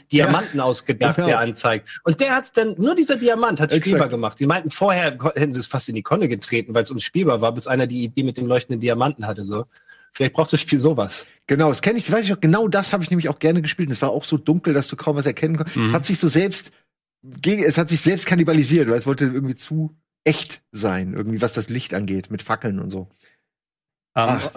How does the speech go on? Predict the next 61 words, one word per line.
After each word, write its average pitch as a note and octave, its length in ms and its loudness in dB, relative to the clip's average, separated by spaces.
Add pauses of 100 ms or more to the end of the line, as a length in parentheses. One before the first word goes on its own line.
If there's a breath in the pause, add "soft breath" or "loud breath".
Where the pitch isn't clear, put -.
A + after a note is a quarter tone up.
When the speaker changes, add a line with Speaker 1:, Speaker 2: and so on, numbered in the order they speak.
Speaker 3:
du, D#3 260 2
du D3+ 120 4
hast D3 100 4
also C#3+ 180 2
die C#3 120 2
Vorabversion D3 440 0
erstmal C#3+ 220 -2
gespielt, C3+ 260 -2
das A#2+ 140 -2
kommt A#2+ 180 -2
also A2 200 0
demnächst G2+ 320 -2
noch F#2+ 120 -8
raus, - 140 -10 (100)
ja? C3+ 180 0
Speaker 2:
Ja, G3+ 300 0
ich C#3 80 2
muss F#3+ 140 6
aber G#3+ 140 4
kurz, G3 180 -2
um D3+ 160 4
noch D3 140 0
eine E3 240 2
Sache D3+ 180 2
zu C3+ 80 -4
sagen, D3+ 180 4
es A#2 160 -2
hat D#3+ 160 -2
wohl D#3+ 120 4
scheinbar D3+ 260 2
wirklich E3 200 0
eine D3 80 0
coole E3 580 2
Origin-Story E3 920 4
und B2 140 -2
das B2+ 100 -4
ist, D3+ 200 -2
äh, C3+ 320 2 (320 loud breath)
ich - 160 -6
fand F3+ 240 0
es E3 120 -2
sehr E3 120 4
gut, D3+ 200 0
wie C#3 140 2
die B2+ 160 0
Figur C3+ 360 2
gezeichnet B2+ 540 -2
wurde, G#2+ 200 0
wie A#2+ 80 -2
sie A#2 100 -2
mir A2+ 240 2
beschrieben B2+ 400 0
wurde A2 220 4
in, G#2 180 0
in, G2 220 -2
in G2+ 120 -2
Dialogen A2 460 2
und G#2 120 -2
Speaker 3:
Mhm. A2 40 -2
Speaker 2:
Monologen A2+ 480 0
und, G2 180 -6